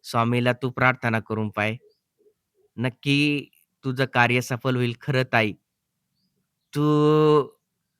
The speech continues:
माझी लकी ताई आहेस, की तू मला देवानेच, देवाच्याच रूपात मला तू भेटली आणि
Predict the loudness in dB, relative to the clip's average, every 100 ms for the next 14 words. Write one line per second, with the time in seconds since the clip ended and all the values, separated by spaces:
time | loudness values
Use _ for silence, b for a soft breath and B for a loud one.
0 | _ _ _ _ _ _ _ _ _ _
1 | _ _ _ 0 4 4 4 2 2 0
2 | -2 -4 2 2 2 4 8 8 8 6
3 | 4 2 0 -10 _ _ _ _ _ -8
4 | -4 -2 -4 -8 -4 -2 2 6 8 6
5 | 0 _ _ _ _ _ _ _ _ _
6 | _ _ _ _ _ _ _ _ _ _
7 | _ _ _ -14 -10 2 4 8 6 6
8 | 2 0 -4 -14 -4 2 4 4 2 -4
9 | -4 0 0 0 2 2 2 -2 -2 -4
10 | -2 -4 -4 -8 _ _ _ _ _ _
11 | -6 0 2 2 2